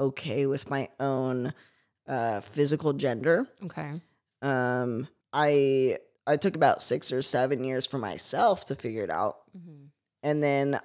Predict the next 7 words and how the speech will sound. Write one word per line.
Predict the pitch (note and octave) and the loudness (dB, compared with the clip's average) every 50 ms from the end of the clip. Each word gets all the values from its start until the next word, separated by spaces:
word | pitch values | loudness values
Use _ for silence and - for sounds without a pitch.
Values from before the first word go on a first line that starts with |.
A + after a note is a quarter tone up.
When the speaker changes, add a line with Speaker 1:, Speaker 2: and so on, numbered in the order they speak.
| - _ | -8 _
Speaker 1:
I | - C#3 C#3 B2+ B2 B2 B2+ C3 C3 B2+ B2 B2 B2 A#2+ G#2 - - _ _ _ _ _ _ _ | -2 0 2 2 2 2 0 0 0 0 0 0 0 0 -2 -2 -6 _ _ _ _ _ _ _
sprung | - - - - - - D#3+ E3 D#3+ D#3 | -2 0 0 0 0 0 0 0 0 0
it | D3 | -2
on | C#3 C3+ | -2 -2
my | C3 B2+ | -2 -2
mom, | C3+ C#3 C#3+ C#3+ C#3 C3+ C3 | -2 0 0 0 0 0 -2
like, | B2 A2+ A2 G#2+ - | -2 -2 -4 -4 -8